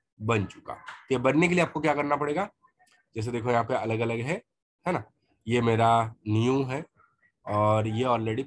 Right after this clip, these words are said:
pass assessed हो चुका है, है ना। तो हम लोग ये वाला part को देखते हैं, इसमें हमारा details क्या क्या है। Assessment me as a, तो यहाँ पे क्या आ रहा है, as a manufacturer। या तो फिर मैं इसको delete कर देता हूँ पहले, तो आपको और clear हो जाएगा।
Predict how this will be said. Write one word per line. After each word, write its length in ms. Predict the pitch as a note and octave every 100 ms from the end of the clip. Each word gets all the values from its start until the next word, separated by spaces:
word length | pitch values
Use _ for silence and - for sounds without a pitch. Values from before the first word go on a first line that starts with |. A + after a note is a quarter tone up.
| -
pass 260 | B2 A2+ F#2+
assessed 440 | G#2 C3+ B2+ - - -
हो 120 | C#3
चुका 280 | - - -
है, 140 | - _ _ _ _ _
है 80 | F3
ना। 60 | G2
तो 460 | - _ _ -
हम 120 | G#2+ A2
लोग 120 | G#2+
ये 140 | A#2
वाला 180 | A#2 A#2
part 220 | A2+ A2+
को 120 | G#2+ A#2
देखते 280 | A2+ -
हैं, 160 | C3+ E3+ - _ _ _
इसमें 240 | A2 E3+
हमारा 240 | D#3 C#3 C#3
details 520 | A#2+ A2 C#3 D#3+ - -
क्या 120 | A2
क्या 180 | B2+ B2+
है। 160 | F3 - -
Assessment 680 | A2 D3+ D3+ E3+ F3 F#3 E3+
me 220 | A2 C#3 D3+ - G2+
as 220 | G2 F2+
a, 100 | D3+
तो 680 | - _ _ _ _ _ B2+
यहाँ 140 | C3+
पे 100 | C#3
क्या 180 | D3 D#3
आ 20 |
रहा 120 | D3+ F3
है, 120 | G3 _ A#2
as 200 | A2+ C#3+
a 140 | G#3 - _ _ -
manufacturer। 840 | G#2+ A2 A2 G#2 F2 - E2+ E2 - _ - _ _ _ _ _
या 200 | A2 G#2+
तो 140 | G#2+ A#2
फिर 120 | A#2
मैं 140 | A2+
इसको 200 | A2 A2+
delete 320 | G#2 G2+ A#2 A2+
कर 140 | A2+
देता 220 | G#2+ G2+
हूँ 160 | C3 E3+
पहले, 280 | G#2+ G2 C#3+
तो 880 | - _ _ _ _ _ G2 F#2+
आपको 300 | F#2 - G#2
और 140 | F#2+ G2
clear 300 | - G2 G#2
हो 120 | G2+
जाएगा। 380 | F#2+ F2+ G#2